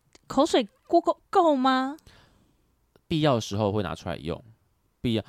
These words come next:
Speaker 2: 我好-，
Speaker 1: 口水很干欸，我觉得啦。
Speaker 2: 但男生就没有湿的部分啊，相对起来，我们，对我来讲，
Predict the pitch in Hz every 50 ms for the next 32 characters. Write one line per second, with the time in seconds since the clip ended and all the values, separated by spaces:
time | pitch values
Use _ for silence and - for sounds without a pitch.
0 | - - - - 143 170 208 220 - 277 320 466 - 523 480 392 359 302 214 196
1 | - - - 202 190 196 196 190 190 190 196 190 220 208 202 226 208 190 180 180
2 | 180 180 - - 226 254 254 _ _ _ _ _ _ _ _ _ _ _ _ _
3 | _ - 160 151 139 117 110 - - 120 117 117 113 127 120 113 110 113 113 107
4 | 95 82 - - - - 98 92 92 87 - 101 90 - - 76 - - - -
5 | - - - 143 139 147 165 147 117 - - 90 82 80 87 98 - 127 120 104
6 | 92 85 80